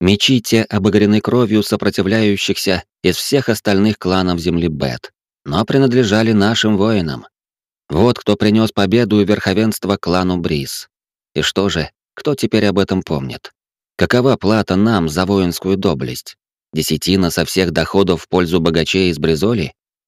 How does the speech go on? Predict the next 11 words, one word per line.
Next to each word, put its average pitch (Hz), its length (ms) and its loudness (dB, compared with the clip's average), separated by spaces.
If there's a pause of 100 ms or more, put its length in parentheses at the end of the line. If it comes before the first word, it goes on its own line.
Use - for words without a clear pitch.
(160)
Может, 87 340 0
узкая 98 340 2
полоска 98 440 2
нищей 101 360 2
каменистой 95 540 0
земли, 90 420 2 (280)
зажатой 107 480 2
между 101 400 4
умниками 98 540 2
из 90 220 0
Муссона 92 580 0